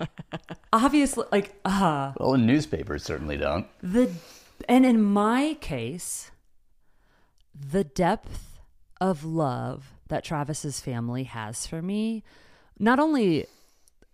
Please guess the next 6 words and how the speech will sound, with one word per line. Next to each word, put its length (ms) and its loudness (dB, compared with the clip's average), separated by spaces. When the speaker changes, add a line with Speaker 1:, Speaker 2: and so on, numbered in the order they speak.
Speaker 2:
carried 360 0
me 140 0
through 420 -2
that 440 -2
difficult 460 -6
part 340 -8